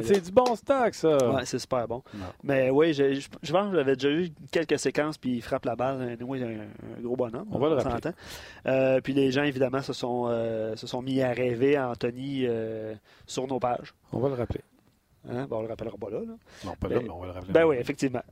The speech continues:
Speaker 1: effectivement. On va aller
Speaker 2: Ok.
Speaker 1: rejoindre Pierre Lebrun dans quelques instants.
Speaker 2: Oui.
Speaker 1: Euh, ah ben, c'est comme je mentionnais, là, en deux mille treize, euh, c'est Actarus qui écrit ça. Actarus, c'est ça, un
Speaker 2: Oui, mais c'est lui, j'ai lu tout à l'heure.
Speaker 1: Ah, mais, euh, pour faire un échange ?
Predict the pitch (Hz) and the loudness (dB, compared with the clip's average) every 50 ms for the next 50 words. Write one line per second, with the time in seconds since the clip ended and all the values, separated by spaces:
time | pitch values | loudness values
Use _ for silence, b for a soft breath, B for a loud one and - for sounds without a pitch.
0 | - - 143 131 - 131 123 120 123 - _ _ _ _ B B B B B B | -6 -6 -4 -4 -4 -6 -6 -6 -8 -10 _ _ _ _ B B B B B B
1 | B B B B B B B B B B - 143 139 135 139 131 135 151 147 - | B B B B B B B B B B 2 4 4 6 6 4 4 2 0 2
2 | - 156 151 147 143 135 127 139 151 156 143 123 - 143 135 120 143 135 120 127 | 4 4 6 6 6 4 4 4 2 2 0 0 0 0 0 2 0 0 0 0
3 | 127 127 120 - - - 147 160 175 180 - 127 151 b b b b b - 123 | -2 -2 -4 -2 -2 0 0 0 0 2 2 2 2 b b b b b -4 -2
4 | 123 123 123 123 123 123 123 123 123 123 127 127 127 127 127 123 120 120 123 123 | 0 2 2 2 2 2 2 2 2 2 2 2 2 2 2 4 4 4 2 2
5 | 123 127 127 - - - - 151 139 147 143 139 - - - 147 - 151 143 139 | 0 0 -2 -6 -6 -2 0 2 4 4 2 2 0 -4 -2 0 0 2 2 0
6 | 143 135 135 135 - 147 131 131 139 147 151 147 147 143 143 135 131 127 127 139 | 0 0 0 -2 0 -2 0 2 2 4 4 4 6 6 4 4 4 2 0 0
7 | 135 139 - - - 147 143 156 160 151 156 147 131 - - 156 151 160 165 165 | -2 -4 -4 -6 -12 0 2 2 4 4 4 0 0 0 0 2 4 4 4 2
8 | 160 147 135 135 131 127 127 127 127 127 - - 127 131 - 139 - - 139 - | 2 2 2 2 4 4 4 4 4 2 0 -2 -8 -6 -4 -4 -2 -2 -4 -2
9 | - 135 123 120 135 165 190 - - - - 226 - - - 196 190 147 - - | -2 -2 -2 0 0 0 0 0 -4 -10 -14 -12 -12 -10 -6 -6 -6 -6 -6 -8
10 | 120 127 202 269 - - - - 269 254 156 120 113 110 110 110 113 107 151 180 | -6 -6 -6 -8 -8 -10 -8 -8 -6 -6 -4 -6 -6 -6 -8 -10 -2 0 0 2
11 | 196 135 120 - 123 127 156 139 123 117 131 160 - 113 113 143 - - - - | 2 0 -2 0 0 0 2 2 2 2 2 2 2 0 0 0 -6 -12 -18 -20
12 | - - _ _ _ _ - _ - 143 151 156 147 139 135 135 135 135 139 135 | -20 -20 _ _ _ _ -16 _ 0 0 0 2 0 0 0 2 2 2 2 0
13 | 143 143 139 - - - 151 147 160 165 160 156 - 214 302 330 269 - | 0 -4 -6 -8 -2 0 0 0 0 -2 -4 -4 -4 -4 -4 -6 -10 -12